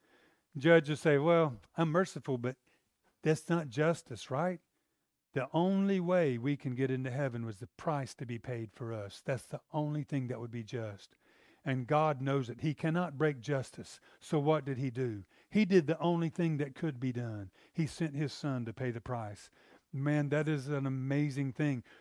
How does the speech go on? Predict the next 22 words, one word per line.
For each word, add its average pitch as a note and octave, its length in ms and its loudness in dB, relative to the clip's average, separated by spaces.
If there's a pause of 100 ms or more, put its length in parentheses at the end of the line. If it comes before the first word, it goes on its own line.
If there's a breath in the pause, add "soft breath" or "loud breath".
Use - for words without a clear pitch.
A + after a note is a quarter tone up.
(120)
Do C#3 80 -4
you A3+ 220 4
think G#3+ 280 0
Jesus D3+ 480 -4
would D#3 120 0
have C3+ 120 -2
come D3+ 240 -2
down D3 260 0
here D3+ 220 2
if D3+ 160 0
there D#3 160 -2
could G#3 220 2
have G#3 100 0
been G#3+ 200 2
some A3 200 2
other A3 200 4
way B3 240 6
we B3 140 4
could C4 140 2
have C4 80 2
been C4 160 6
saved? C#4 500 2